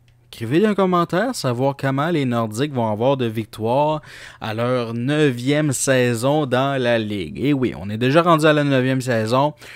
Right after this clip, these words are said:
On a eu des améliorations, alors que la plupart de nos joueurs sont tous des joueurs repêchés.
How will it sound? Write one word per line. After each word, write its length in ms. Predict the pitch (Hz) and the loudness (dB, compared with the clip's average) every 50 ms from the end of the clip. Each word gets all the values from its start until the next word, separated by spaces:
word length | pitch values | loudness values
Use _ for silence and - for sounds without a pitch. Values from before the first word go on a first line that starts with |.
| - - - - - | -20 -20 -20 -18 -12
On 320 | - 85 98 104 107 113 113 | -8 -6 -6 -4 -4 -4 -2
a 60 | 110 | -2
eu 320 | 113 127 139 151 151 147 | 0 2 2 2 2 2
des 220 | 131 131 143 170 240 | 2 0 0 2 2
améliorations, 1000 | 269 269 262 247 214 180 190 151 135 135 - - - 117 117 123 - 247 269 | 2 4 4 4 4 6 6 4 4 4 0 -4 -4 -4 -4 -4 -4 -4 -4
alors 280 | 160 117 110 113 113 - | -4 -2 -2 -4 -4 -4
que 100 | - 104 | -6 -6
la 160 | 101 101 104 | -6 -6 -8
plupart 360 | - - 113 - 120 113 113 | -8 -10 -4 -2 -2 -2 -2
de 80 | 107 110 | -2 -4
nos 200 | 107 107 107 98 | -6 -6 -6 -6
joueurs 260 | 98 113 120 120 113 | -6 -4 -4 -4 -4
sont 160 | - 120 120 | -4 -6 -2
tous 280 | - 151 151 127 107 107 | 0 0 0 0 -2 -4
des 140 | 117 113 110 | -4 -4 -4
joueurs 340 | 101 107 107 107 110 104 | -2 0 0 0 0 -2
repêchés. 680 | 101 110 - - 101 117 113 - - - 160 190 220 | -4 -6 -6 -4 -4 -4 -4 -4 -2 0 2 2 0